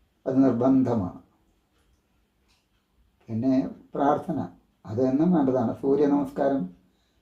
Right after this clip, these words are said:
ചെയ്യാൻ പറ്റിയവർക്ക് ചെയ്യാം, അതല്ലെങ്കിൽ സൂര്യനെ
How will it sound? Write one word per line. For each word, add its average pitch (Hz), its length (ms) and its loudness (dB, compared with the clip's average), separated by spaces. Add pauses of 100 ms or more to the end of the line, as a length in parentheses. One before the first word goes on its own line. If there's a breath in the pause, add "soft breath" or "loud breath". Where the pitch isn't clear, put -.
(600)
ചെയ്യാൻ 135 300 2
പറ്റിയവർക്ക് 135 500 0
ചെയ്യാം, 127 320 0
അതല്ലെങ്കിൽ 131 460 0
സൂര്യനെ 127 320 -2